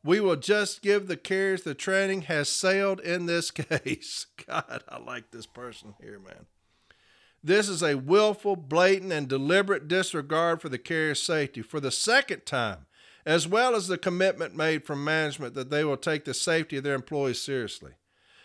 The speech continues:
Management will lead one to believe that their employees' safety is a top priority of the Postal Service. However,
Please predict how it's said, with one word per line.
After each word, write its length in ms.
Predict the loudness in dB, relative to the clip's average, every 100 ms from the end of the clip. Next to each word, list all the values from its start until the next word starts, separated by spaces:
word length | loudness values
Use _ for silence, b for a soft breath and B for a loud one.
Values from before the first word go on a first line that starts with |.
| b
Management 560 | 4 6 6 4 -2 -2
will 120 | 2
lead 240 | 4 4
one 220 | 2 0 0
to 80 |
believe 320 | -2 -2 0 -2
that 140 | -2
their 120 | -2
employees' 440 | -2 -2 -2 0 0
safety 340 | -2 -2 -4
is 100 | -8
a 60 | -6
top 320 | -2 -2 -2
priority 340 | -4 -2 -2
of 60 | -4
the 80 | -6
Postal 420 | -4 -4 -4 -8
Service. 300 | -4 -4 0
However, 600 | 4 6 8 6 2